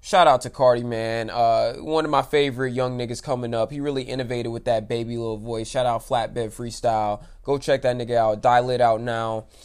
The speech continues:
Um, okay, did you see Travis Scott's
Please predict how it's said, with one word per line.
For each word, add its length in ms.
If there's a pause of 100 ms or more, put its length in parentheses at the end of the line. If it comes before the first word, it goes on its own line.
(420)
Um, 720 (1800)
okay, 500 (180)
did 180
you 100
see 280
Travis 400
Scott's 580